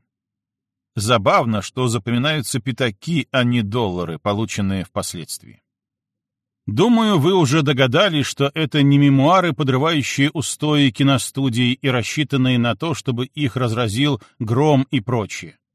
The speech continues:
а всего лишь собрание заурядных воспоминаний, свидетельствующих о том,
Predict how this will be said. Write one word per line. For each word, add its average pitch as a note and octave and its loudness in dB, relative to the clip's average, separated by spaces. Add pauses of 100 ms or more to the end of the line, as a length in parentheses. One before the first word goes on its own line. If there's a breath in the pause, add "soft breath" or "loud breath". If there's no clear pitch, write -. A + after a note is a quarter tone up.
(260)
а A#2 -2
всего G3 -2
лишь G3+ -4 (200)
собрание D#3 -2
заурядных C#3 -2
воспоминаний, G#2+ -2 (160)
свидетельствующих C3 -4
о G#2+ -4
том, F3+ -4